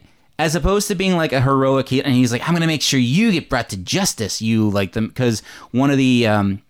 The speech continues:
the owners of the Titanic did actually wind up escaping. He disguised himself as a woman and got onto a, um,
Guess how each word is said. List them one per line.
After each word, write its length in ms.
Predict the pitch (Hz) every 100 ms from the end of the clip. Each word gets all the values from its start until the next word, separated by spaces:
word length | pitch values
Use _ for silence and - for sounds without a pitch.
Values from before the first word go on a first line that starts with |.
| -
the 140 | 120
owners 240 | 120 123 113
of 80 | 98
the 40 |
Titanic 440 | 107 - 104 101 95
did 160 | 117
actually 320 | 110 104 -
wind 240 | 104 101 98
up 160 | 92 - - -
escaping. 400 | 107 - 107 107
He 100 | 104
disguised 360 | 101 113 107
himself 280 | 110 101 98
as 80 | 101
a 60 | 98
woman 220 | 98 95
and 80 | 98
got 160 | 95
onto 380 | 92 90 - 95
a, 280 | 95 90 90
um, 280 | 85 82 85